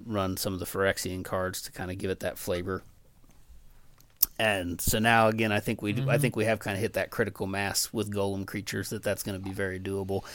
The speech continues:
Speaker 1: and it'll be, it'll be good, which, you know, you don't need much to make an Atraxa deck good.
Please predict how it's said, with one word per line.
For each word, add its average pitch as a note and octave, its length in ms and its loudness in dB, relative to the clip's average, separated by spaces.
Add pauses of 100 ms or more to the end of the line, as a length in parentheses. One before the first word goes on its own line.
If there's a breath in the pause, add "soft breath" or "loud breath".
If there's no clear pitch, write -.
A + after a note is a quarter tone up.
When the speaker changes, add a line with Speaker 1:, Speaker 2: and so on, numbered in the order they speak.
(140)
Speaker 1:
and C#3+ 140 8
it'll C3 160 8
be, A2 380 2
it'll A#2 140 2
be G2 120 -2
good, E2 380 0 (100)
which, A2+ 260 2 (460 loud breath)
you G#2+ 140 0
know, F#2 80 4
you F#2 100 4
don't G#2 240 2
need G#2 180 0
much G2+ 240 2
to - 80 -4
make G2 160 0
an F2 120 -4
Atraxa E2+ 380 -4
deck D#2+ 200 -8
good. D#2 260 -8